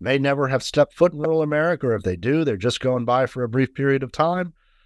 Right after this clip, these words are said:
Um, there was a story here that wasn't being told. It wasn't being told by, by the right types of people and, and not as expansively as we thought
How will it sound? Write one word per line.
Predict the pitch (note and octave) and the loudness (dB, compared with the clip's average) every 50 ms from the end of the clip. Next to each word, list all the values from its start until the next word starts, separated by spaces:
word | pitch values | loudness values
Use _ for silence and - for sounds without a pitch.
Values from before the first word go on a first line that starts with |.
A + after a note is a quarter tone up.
| _ _ - | _ _ -6
Um, | - G2+ A2 A2+ A2+ A#2+ A#2+ A2+ | 0 4 4 4 4 2 -2 -4
there | C3+ D3 D#3+ | 0 2 2
was | D#3+ D3+ | 2 2
a | E3 | -2
story | - - - F#3 F#3+ G#3 G#3 G3+ D#3+ | -4 -4 -2 0 0 0 2 0 0
here | D#3+ F3 F#3 | -2 -2 0
that | F#3+ F#3 F3 | 0 0 2
wasn't | F#3+ F3+ D#3+ F3+ E3+ | 2 2 0 0 0
being | F3+ F#3 F#3 F3+ | 0 0 0 0
told. | - - F3 G3 E3+ A#2 E2+ D2 - | 0 0 0 2 2 0 -2 -4 -8
It | D2+ D2+ | -8 -4
wasn't | F2+ G#2 G#2 A#2 A#2 | -2 0 0 0 0
being | G#2+ B2+ C3 B2+ A2 | 0 2 0 0 0
told | - B2+ B2+ C3 C3+ C3+ C3 B2 | 0 0 2 2 2 0 -2 -2
by, | B2+ C3 C3 C3 B2+ B2+ B2+ B2 - _ _ _ _ _ _ _ _ _ _ - | 0 0 2 2 2 0 0 -4 -6 _ _ _ _ _ _ _ _ _ _ -4
by | C3 C3+ | -2 0
the | C#3 C3+ | 0 2
right | C3+ C#3+ D3+ - - | 2 2 2 0 -2
types | - - C#3+ D3+ D3 - - | -2 0 2 2 2 0 -6
of | C3 | -6
people | - C#3 D3 D#3+ - F3+ F#3 F#3+ F3+ D#3+ | 0 2 2 2 2 -2 -4 0 2 2
and, | C3 A#2+ A#2 B2 C3 - | 2 2 0 -2 -4 -2
and | - B2+ C3 C3 | -2 -2 0 0
not | C3+ C#3+ D#3 D#3+ D3+ C#3+ | 0 2 2 0 0 0
as | C3 C#3 C#3+ B2 | 0 -2 0 0
expansively | C#3+ C#3 - - - - C#3 C3+ D#3+ F3+ - - D#3+ C#3+ C#3 C#3 C3+ C3+ C#3+ D3 D3+ C3+ | -2 -2 -4 -4 -2 0 2 2 2 0 -2 -4 -4 -2 0 0 0 0 0 0 0 0
as | B2 B2+ C3+ C#3+ C3+ B2+ C3 - | 0 0 0 0 0 -2 -4 -4
we | C3+ D3 D3 | -2 -2 -2
thought | - - D#3 D#3 D#3 - - _ | 0 0 0 0 0 -2 -4 _